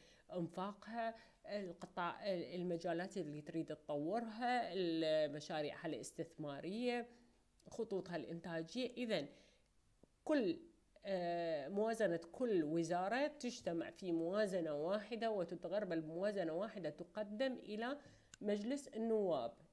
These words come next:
إلى البرلمان. فإذن هي تمثل عمل إداري من الناحية الموضوعية،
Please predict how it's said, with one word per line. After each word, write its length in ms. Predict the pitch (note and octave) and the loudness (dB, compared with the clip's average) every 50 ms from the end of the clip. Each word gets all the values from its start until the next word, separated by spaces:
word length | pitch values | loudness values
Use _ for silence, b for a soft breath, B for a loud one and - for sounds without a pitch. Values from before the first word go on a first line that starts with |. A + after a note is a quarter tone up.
| - - | -8 -4
إلى 160 | A3+ A3+ B3 | 0 0 0
البرلمان. 640 | A#3+ A#3 - B3 A#3+ A#3 A3 F#3 D#3 C3+ A#2+ A2+ C3 B B B B B B - | 0 0 2 2 2 2 2 2 2 0 -2 -4 -8 B B B B B B 0
فإذن 440 | - D4 F#3+ A#3 C4+ A3+ G#3 F3 F3+ - - | 2 2 2 2 0 -2 -2 -4 -4 -2 2
هي 120 | D4 C4 | 2 2
تمثل 580 | A#3+ - - - B3+ C#4 C#4 C#4 - F#3+ - - - - | 2 0 0 0 2 2 2 2 2 0 0 0 -2 -4
عمل 300 | B3+ C4 C4+ C4 A3 - | 0 0 0 0 0 0
إداري 520 | - G#3+ G3+ G#3+ G#3+ G#3 G#3 G#3 G#3+ G#3 | -2 0 4 4 6 6 4 4 2 0
من 360 | G3 F#3 F3+ F3+ F3+ F#3+ F#3+ - - - - _ _ _ - | 0 0 0 0 0 -2 -4 -8 -14 -20 -20 _ _ _ -2
الناحية 500 | F3+ E3+ D#3+ E3 E3 F3+ F3 - A#3+ B3 | 0 2 2 2 2 0 -2 -2 0 0
الموضوعية، 840 | B3 B3+ C4 B3+ B3+ B3 B3 A3+ F#3+ - - D3 C3 G#2 F#2 B2+ C3+ | 2 2 2 2 2 2 2 2 2 2 2 -2 -4 -4 -6 -8 -10